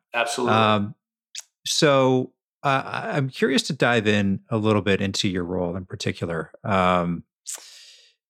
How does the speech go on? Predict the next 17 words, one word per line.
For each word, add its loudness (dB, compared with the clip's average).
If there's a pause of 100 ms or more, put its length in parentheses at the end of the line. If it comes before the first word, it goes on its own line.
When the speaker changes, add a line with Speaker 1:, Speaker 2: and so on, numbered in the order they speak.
(800)
Speaker 2:
so 4
as, 0 (320)
uh, -10
C 0
O 4
O, -6
um, -2 (440)
of -2
the 0
organization, -2 (160)
uh, -2 (340)
it, -2 (1040)
I 0
imagine 2
that 2
there's, 2
um, 2